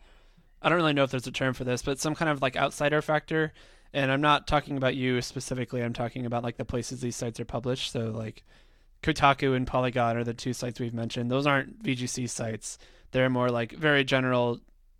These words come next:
journalism sites, more focused on esports and that kind of thing a lot of time. But do you think that the fact that they're posted there and not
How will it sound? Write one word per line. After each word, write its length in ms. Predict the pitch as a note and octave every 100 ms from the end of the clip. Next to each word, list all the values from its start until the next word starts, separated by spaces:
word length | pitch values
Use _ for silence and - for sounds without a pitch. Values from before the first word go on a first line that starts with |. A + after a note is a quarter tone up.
| D#3+
journalism 640 | C3 B2+ A#2 A2+ A#2 A2+
sites, 480 | - A#2+ A2 - - - -
more 220 | D3 C#3
focused 400 | - A#2+ B2+ -
on 400 | A#2 A2+ A2 B2+ -
esports 520 | C#3 B2 - A2+ G#2+
and 240 | A#2+ A2+ G#2+ - - -
that 180 | A#2+ -
kind 140 | A#2+
of 80 | A2
thing 300 | A#2 A2 A2 - - - -
a 120 | B2
lot 160 | A#2+ A#2
of 100 | A2
time. 240 | A#2 A2+
But 120 | A#2+
do 80 | B2+
you 60 | C#3+
think 180 | F#3 G3
that 200 | E3+ C#3+
the 100 | D3
fact 220 | D#3 D#3
that 60 | E3
they're 100 | D3
posted 420 | D3 C3+ C#3+ C3
there 220 | B2+ C3+
and 120 | C3
not 260 | B2+ B2+